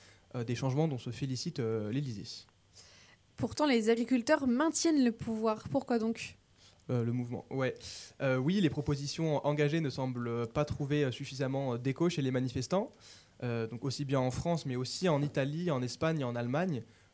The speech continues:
Speaker 1: où la profession, euh, grogne. Bon nombre de changements semblent compliqués à mettre en œuvre, voire insuffisants. Euh, copa, cogeca, donc le premier syndicat agricole, euh, européen,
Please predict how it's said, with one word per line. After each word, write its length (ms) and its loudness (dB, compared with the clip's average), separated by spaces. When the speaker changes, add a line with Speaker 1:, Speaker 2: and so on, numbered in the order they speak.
Speaker 1:
où 120 4
la 120 6
profession, 640 -2
euh, 160 -4
grogne. 520 2
Bon 200 -2
nombre 280 2
de 80 2
changements 460 -2
semblent 480 -2
compliqués 460 -2
à 60 2
mettre 260 0
en 100 2
œuvre, 400 2
voire 400 -2
insuffisants. 720 0
Euh, 80 -6
copa, 440 2
cogeca, 500 2
donc 160 -2
le 80 -4
premier 320 6
syndicat 460 -2
agricole, 720 0
euh, 160 -2
européen, 640 0